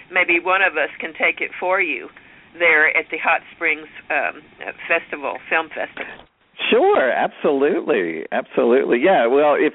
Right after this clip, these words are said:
Speaker 2: you, if you know what the link is, just send me the link and I'll just enter it, because I've got all the information all set up inside the, um, uh,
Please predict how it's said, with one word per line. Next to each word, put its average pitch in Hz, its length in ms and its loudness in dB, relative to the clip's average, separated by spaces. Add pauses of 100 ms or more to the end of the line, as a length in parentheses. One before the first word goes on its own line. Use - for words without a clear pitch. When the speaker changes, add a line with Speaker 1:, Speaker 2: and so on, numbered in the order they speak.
Speaker 2:
you, 180 440 4
if 131 240 0
you 147 240 0
know 143 300 0
what 123 280 0
the 120 80 2
link 110 320 0
is, 147 260 2 (100)
just 117 200 2
send 120 180 2
me 113 100 0
the 104 120 2
link 107 340 2
and 101 140 0
I'll 98 200 2
just 90 260 0 (120)
enter 110 280 0
it, 76 160 -4
because 92 400 0
I've 95 300 2 (500)
got 113 200 2
all 104 200 2
the 110 160 2
information 101 760 -2
all 90 220 2 (100)
set 95 220 4
up 90 240 2
inside 87 680 0
the, 87 400 0
um, 85 540 -4 (760)
uh, 87 600 2